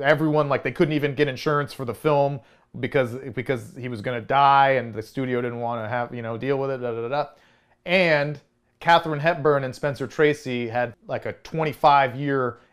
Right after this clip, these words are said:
intimate relationship leading up to this film. And it was Katharine Hepburn who, I think, if I understand correctly, was really pushing to get Spencer Tracy to do this role and convince everybody he could still do it. He hadn't acted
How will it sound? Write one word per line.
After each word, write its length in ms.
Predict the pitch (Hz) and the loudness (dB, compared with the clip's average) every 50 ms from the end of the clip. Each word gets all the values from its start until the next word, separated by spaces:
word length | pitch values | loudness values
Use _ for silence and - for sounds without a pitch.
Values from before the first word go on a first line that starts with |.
| _ | _
intimate 380 | - 160 156 - - 147 139 135 | -6 -6 -4 -4 -4 -6 -6 -8
relationship 880 | - 143 127 123 143 143 139 - 143 131 113 - - 127 113 110 - - _ _ _ _ _ | -8 -6 -2 -2 -2 -2 -2 -4 -10 -12 -10 -6 -4 -4 -4 -4 -6 -12 _ _ _ _ _
leading 260 | - 147 139 131 131 | -4 -2 -2 0 0
up 140 | 151 180 175 - | 0 0 0 -2
to 60 | 147 | -4
this 180 | 139 120 - | -6 -6 -6
film. 400 | - - 120 107 98 92 95 98 - _ _ _ _ _ | -8 -8 -6 -6 -4 -6 -8 -10 -14 _ _ _ _ _
And 140 | - 127 131 | -8 -8 -6
it 40 | 131 | -6
was 160 | 123 123 123 | -8 -8 -6
Katharine 360 | - - 156 139 135 135 127 | -2 0 2 2 0 0 -2
Hepburn 340 | 139 135 131 - 139 127 127 | -4 -2 -2 -2 -4 -4 -4
who, 100 | 127 127 | -2 -2
I 80 | 123 117 | -2 -2
think, 300 | - 139 131 123 - - | -2 -6 -10 -10 -12 -12
if 100 | 135 - | -6 -4
I 100 | 135 127 | -4 -4
understand 380 | 123 123 - - 151 147 - | -4 -6 -6 -4 -4 -4 -2
correctly, 280 | - 147 127 117 - 123 | -2 -2 -2 -2 -2 -6
was 140 | 117 110 101 | -6 -6 -6
really 200 | 131 135 120 110 | -4 -4 -4 -4
pushing 560 | - - - 151 147 - 139 131 123 120 113 _ _ _ _ _ _ _ | -2 -2 -2 -2 -2 -2 -8 -8 -8 -10 -12 _ _ _ _ _ _ _
to 80 | - | -8
get 180 | 131 117 135 123 | -6 -6 -6 -6
Spencer 300 | - - 143 135 - 135 | -4 -2 -2 -2 -4 -6
Tracy 680 | - - - 147 139 135 - - 135 127 123 113 - _ _ _ | -4 0 2 2 2 0 -2 -6 -6 -4 -4 -6 -8 _ _ _
to 120 | - - 113 | -12 -12 -8
do 260 | 101 - 160 170 160 | -4 0 0 2 4
this 220 | 151 151 143 - | 4 2 0 0
role 420 | 143 147 156 151 151 151 147 147 139 | 0 4 6 6 8 8 8 6 4
and 100 | 127 113 | 2 -2
convince 300 | - 135 127 135 131 - | -6 -8 -8 -6 -4 -4
everybody 300 | 143 131 131 131 127 123 | -4 -2 0 -2 -2 -2
he 80 | 139 | -4
could 180 | 123 - 123 - | -6 -8 -10 -10
still 180 | - - 135 117 | -6 -6 -6 -4
do 260 | 110 120 151 151 151 | -2 -2 0 2 2
it. 100 | 147 127 | 2 0
He 100 | 143 147 | -2 -2
hadn't 240 | 131 147 135 135 - | -2 -2 -2 -2 -4
acted 580 | - 160 165 160 - - 170 156 151 147 - | -2 0 0 0 0 0 2 2 2 2 -2